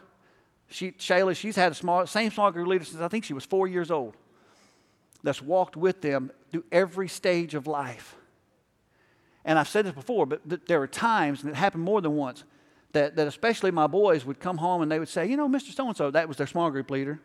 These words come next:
Mister So-and-so, whoever it was at that time, m-, th-, "he said that I should do this," something I'd been saying for the last five years, okay?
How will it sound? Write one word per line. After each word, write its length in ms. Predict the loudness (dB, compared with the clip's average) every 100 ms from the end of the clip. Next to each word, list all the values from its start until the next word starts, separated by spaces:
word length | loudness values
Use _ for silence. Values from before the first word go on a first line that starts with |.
| _ _
Mister 240 | -2 -2 -2
So-and-so, 300 | -2 0 0
whoever 280 | 0 0 0
it 40 |
was 240 | 0 0
at 60 | -2
that 140 | -6 -6
time, 260 | -10 -10 -18 -20 -20 _
m-, 200 | -14 -12 -12
th-, 160 | -12 -14 -20 -20 _ _ _ _ _
"he 140 | 0 2
said 440 | 6 6 6 6
that 100 | 4
I 120 | 4
should 240 | 0 -4 -2
do 180 | -2
this," 580 | 0 2 2 0 -10 -14 -18 -20 _ _ _ _ _ _ _ _ _ _ _ _ -6
something 320 | -4 -2 0
I'd 180 | 0 0
been 120 | -8
saying 240 | -8 -8
for 60 | -6
the 60 | -6
last 200 | -6 0
five 280 | 2 2
years, 280 | -2 -8 -8
okay? 280 | -4 0